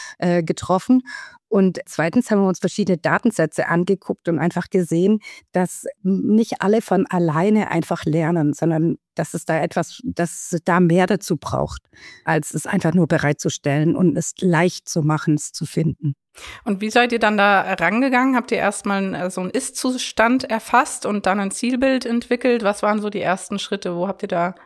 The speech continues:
Speaker 2: begonnen?
Speaker 1: Also, äh, lustigerweise haben wir erstmal ganz weit in die Zukunft geguckt und uns, äh, Megatrends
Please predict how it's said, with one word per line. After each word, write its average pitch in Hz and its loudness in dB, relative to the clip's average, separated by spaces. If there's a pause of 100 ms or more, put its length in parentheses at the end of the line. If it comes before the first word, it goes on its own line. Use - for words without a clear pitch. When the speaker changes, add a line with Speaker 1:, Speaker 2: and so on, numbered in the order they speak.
(100)
Speaker 2:
begonnen? 175 0 (300)
Speaker 1:
Also, 208 2
äh, 202 0
lustigerweise 226 2
haben 202 2
wir 185 2
erstmal 190 -2
ganz 202 -2
weit 196 0
in 202 2
die 175 0
Zukunft 262 -2
geguckt 226 -2
und 185 2
uns, 175 -2
äh, 180 0
Megatrends 196 2